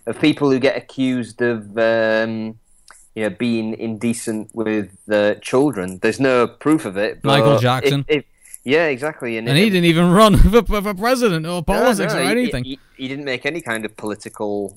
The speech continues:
Speaker 1: sort of rally. He was just the, the musician doing his thing. And, you know, I mean, I, I'm sure there was probably more to all of that than met the eye anyway. But it's just the fact that as soon as you start throwing things like that around, uh,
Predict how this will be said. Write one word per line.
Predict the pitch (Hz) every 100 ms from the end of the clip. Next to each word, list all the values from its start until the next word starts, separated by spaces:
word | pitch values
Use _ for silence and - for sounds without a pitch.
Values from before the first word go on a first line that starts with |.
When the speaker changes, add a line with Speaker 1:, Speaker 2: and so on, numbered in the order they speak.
| 117
Speaker 1:
sort | - -
of | 107
rally. | 98 104 104 104
He | 101 107 107
was | 107
just | - 110 - - _ _ _
the, | 107 101 -
the | 101 110
musician | 110 107 110 120 120 107
doing | 107 110 110
his | 104
thing. | - 127 113
And, | 104 107 104 - - _
you | 151
know, | 135 127
I | 135
mean, | 139 151
I, | 147 143
I'm | 101 143 143
sure | - 170 156
there | 135 131
was | 127
probably | 151 127
more | 123 123 127 123 -
to | 120
all | 117 113
of | 104
that | 113 -
than | 107 104
met | 107 -
the | 113
eye | 107 101 101
anyway. | 117 113 101 92 85 90 - _ _ -
But | 117 113 110 -
it's | 117 -
just | 131
the | -
fact | 113 123 92
that | 120
as | 117
soon | - 131
as | 117
you | 110
start | - 123 117
throwing | - 123 117 107
things | 113 113 104
like | 104
that | 127 127
around, | 107 101 95 98 98 98 -
uh, | - 104 101 101 101 104